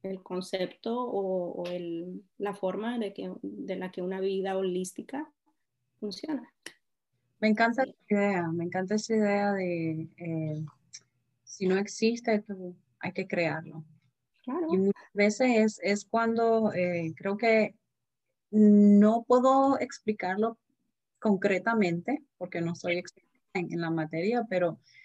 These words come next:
Speaker 2: he sentido y he observado de que tendemos a cerrar nuestra mente y decir, "Es que la puerta está cerrada, no tengo la llave. No se va a abrir, pero me gustaría ir por esa puerta".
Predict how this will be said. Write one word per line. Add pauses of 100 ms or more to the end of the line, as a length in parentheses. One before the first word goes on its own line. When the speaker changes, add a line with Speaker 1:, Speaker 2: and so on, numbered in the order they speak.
(200)
Speaker 2:
he
sentido
y
he
observado
de
que (640)
tendemos
a
cerrar
nuestra
mente
y
decir,
"Es
que
la
puerta
está
cerrada,
no
tengo
la
llave. (1080)
No
se
va
a
abrir, (540)
pero
me
gustaría
ir
por
esa
puerta".